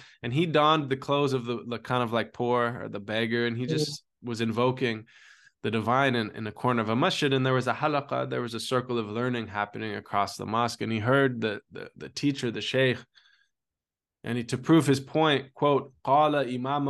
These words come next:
Speaker 1: غزالي." Right? Uh, he said, and Imam al-Ghazali said, <laughs> right? He, quoting him as this great authority. And Imam al-Ghazali said that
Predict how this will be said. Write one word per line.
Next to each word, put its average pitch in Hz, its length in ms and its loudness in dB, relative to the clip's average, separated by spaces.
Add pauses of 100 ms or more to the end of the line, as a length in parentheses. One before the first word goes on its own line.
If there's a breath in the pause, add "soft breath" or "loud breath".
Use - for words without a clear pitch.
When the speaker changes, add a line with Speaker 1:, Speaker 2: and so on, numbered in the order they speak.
Speaker 1:
غزالي." 120 600 -2 (640)
Right? 104 220 -14 (100)
Uh, 101 320 -12 (140)
he 120 80 0
said, 110 720 -2
and 117 180 -4
Imam 143 320 4
al-Ghazali 143 580 4
said, 131 560 2
<laughs> - 60 -14
right? 131 180 -2
He, 127 340 -10 (160)
quoting 135 220 6
him 127 120 2
as 113 100 -4
this 113 140 -4
great 117 200 2
authority. 131 680 0 (880 soft breath)
And 131 80 2
Imam 160 240 6
al-Ghazali 143 580 4
said 147 460 2
that 120 200 -4